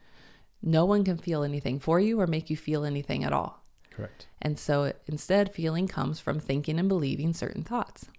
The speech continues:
Speaker 1: And that's why we talk about the power of meditation, because you can go into your meditation, think about how great it would be to feel X, Y, Z ahead of time. Your body doesn't know the difference between a real and imagined event.
Speaker 2: Correct.
Speaker 1: Suddenly your body's like, "Whoa, this,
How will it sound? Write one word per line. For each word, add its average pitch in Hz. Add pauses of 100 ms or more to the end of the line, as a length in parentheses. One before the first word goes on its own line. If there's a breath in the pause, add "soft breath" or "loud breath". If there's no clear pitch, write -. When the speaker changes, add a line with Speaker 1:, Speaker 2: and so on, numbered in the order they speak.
(400 loud breath)
Speaker 1:
And 156
that's 143
why 147
we 151
talk 139
about 131
the 156
power -
of 143
meditation, 156
because 156
you -
can 151
go 143
into 196
your 175
meditation, 147 (100)
think 170 (120)
about 151 (400)
how 156
great 156
it 156
would 147
be 151
to 147
feel 170 (400 loud breath)
X, -
Y, 147
Z 147
ahead 202
of 214
time. 139 (380 loud breath)
Your 165
body 165
doesn't 156
know 147
the 160
difference 175
between 151
a 143
real 151
and 151
imagined 143
event. 165
Speaker 2:
Correct. 92
Speaker 1:
Suddenly 165
your 156
body's 175
like, 143
"Whoa, 233
this, 190